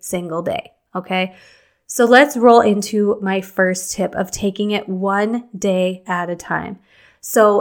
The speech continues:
in the morning or the night before, I want you to create a meal plan that you are going to eat, your breakfast, lunch, dinner, and snacks that are for the next day.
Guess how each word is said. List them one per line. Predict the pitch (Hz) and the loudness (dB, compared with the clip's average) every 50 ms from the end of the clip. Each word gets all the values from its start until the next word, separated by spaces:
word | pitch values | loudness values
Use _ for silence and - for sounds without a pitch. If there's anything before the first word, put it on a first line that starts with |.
| 202 | 0
in | - 208 208 208 226 247 | -2 -2 -2 -2 -2 -2
the | 269 | -2
morning | 277 277 214 202 190 190 190 196 208 233 247 - - | -2 -2 -2 -2 -4 -4 -4 -6 -6 -8 -10 -8 -4
or | 196 185 180 185 208 226 | -2 0 2 2 0 0
the | 214 220 | -2 -4
night | 214 208 190 190 208 - | -4 -4 -4 -4 -4 -4
before, | - 240 240 - 196 185 185 - | -6 -6 -6 -6 -6 -4 -4 -4
I | - 214 208 | -6 -6 -8
want | 196 196 196 202 226 269 262 269 - | -8 -8 -6 -6 -6 -6 -6 -8 -8
you | 269 254 | -8 -8
to | 262 - | -10 -12
create | - - - - 214 214 208 208 202 - - | -16 -14 -6 -2 0 0 0 0 -2 -4 -4
a | 202 208 202 196 | -2 -2 -2 -2
meal | 190 185 190 208 247 311 320 | -2 -4 -2 -2 -2 -2 -4
plan | 320 - 220 185 175 170 185 | -4 -4 -4 -4 -4 -4 -6
that | 190 180 - | -6 -6 -4
you | 190 190 202 214 | -4 -4 -2 -2
are | 233 233 | -2 -2
going | 226 240 240 240 240 | -2 -4 -4 -4 -6
to | 240 - 247 - | -8 -10 -12 -10
eat, | 202 190 180 185 - - | -8 -4 -4 -4 -4 -6
your | 185 175 170 | -8 -10 -8
breakfast, | 185 165 170 202 - - 269 269 269 - | -6 -6 -6 -4 -2 -2 -2 0 -2 -2
lunch, | 208 220 220 226 226 - _ _ _ _ _ _ | -4 -2 -4 -4 -8 -12 _ _ _ _ _ _
dinner, | - 196 196 208 220 240 | -2 -2 -2 -2 -2 -4
and | 247 247 247 | -4 -6 -8
snacks | 240 - - 226 208 190 190 196 190 - - - - _ - - _ _ _ _ - | -10 -10 -8 -6 -4 -4 -4 -4 -6 -8 -12 -16 -18 _ -20 -20 _ _ _ _ 0
that | 208 220 214 214 220 - - - _ _ _ | 4 6 6 6 4 0 -6 -18 _ _ _
are | - 214 208 208 208 | 2 2 2 2 2
for | 196 - - 202 190 196 202 214 | -2 -4 -2 0 2 2 2 0
the | 208 185 202 196 190 190 190 190 - | 0 0 0 0 0 -2 -4 -6 -6
next | 202 196 185 175 180 185 - - - | -6 -6 -4 -6 -6 -8 -12 -14 -10
day. | - - - - - - _ | -8 -8 -8 -8 -10 -12 _